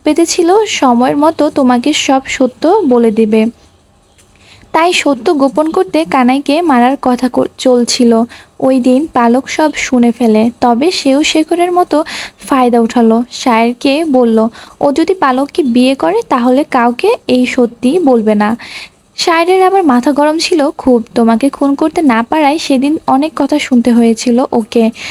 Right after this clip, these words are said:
তাই মাথা গরম করে শায়ের নিজ হাতে পালককে পানিতে চুবিয়ে মেরে ফেলে। কিন্তু সমস্যা হলো, যখন জানতে পারলাম পালক সাঁতার জানতো,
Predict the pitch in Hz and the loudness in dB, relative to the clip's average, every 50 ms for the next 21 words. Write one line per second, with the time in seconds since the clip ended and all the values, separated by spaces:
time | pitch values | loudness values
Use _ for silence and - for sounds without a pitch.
0 | - - - _ - 330 330 359 381 330 262 240 240 - 285 277 269 277 277 302 | -16 -18 -12 _ -2 0 2 2 2 2 2 2 0 0 0 0 0 0 0 -2
1 | 330 330 - 349 359 311 302 339 - - 277 247 240 247 254 247 247 254 262 247 | -2 -2 0 0 0 0 0 -2 -2 -2 0 0 2 2 2 4 4 4 2 0
2 | 240 - 302 294 359 370 - - 233 233 240 240 240 - 330 - 254 247 233 233 | 0 -2 -2 0 0 -2 0 0 0 0 0 -2 -2 -4 -4 -2 0 0 2 2
3 | 240 240 320 320 - - 277 240 233 247 277 349 370 302 254 233 220 226 - - | 2 0 0 -2 0 0 0 2 2 2 2 2 2 2 2 2 2 0 0 0
4 | 226 214 214 220 233 233 - - - - - - _ _ - 381 370 381 415 415 | 2 2 2 2 0 -4 -8 -14 -20 -20 -20 -20 _ _ -4 -2 0 0 0 0
5 | - - 294 269 254 277 294 - - 381 359 392 370 294 277 311 294 - 262 240 | 0 0 0 2 2 0 0 0 0 0 2 2 2 2 2 0 0 0 -2 -2
6 | - 302 294 277 254 262 233 226 233 240 311 - 349 339 311 277 294 339 320 - | -2 -2 0 0 2 2 2 0 0 -2 -2 -2 -2 0 0 0 0 -2 -2 -2
7 | 247 233 240 269 277 - - - 254 240 - 269 277 277 - 339 339 330 - 262 | 0 0 0 -2 -4 -4 -4 -4 -2 -2 0 -2 -2 0 0 0 -2 0 0 0
8 | 269 320 | -2 -2